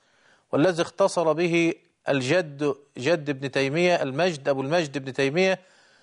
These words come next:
اختصر به الكتب الستة وذكر أحاديث الأحكام فيها، فقام الشوكاني بشرحها.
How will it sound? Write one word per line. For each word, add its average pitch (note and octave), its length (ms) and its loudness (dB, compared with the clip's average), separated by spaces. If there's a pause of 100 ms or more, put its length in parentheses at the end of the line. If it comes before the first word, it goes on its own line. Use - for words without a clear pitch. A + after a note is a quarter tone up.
(300)
اختصر F3 500 2
به E3 320 2
الكتب D3+ 380 0
الستة F3 640 0
وذكر D#3 760 2 (280)
أحاديث D3 440 0
الأحكام D3 520 -2
فيها، F#3 480 2 (340)
فقام F#3+ 380 2
الشوكاني D3+ 720 0
بشرحها. A#2+ 720 2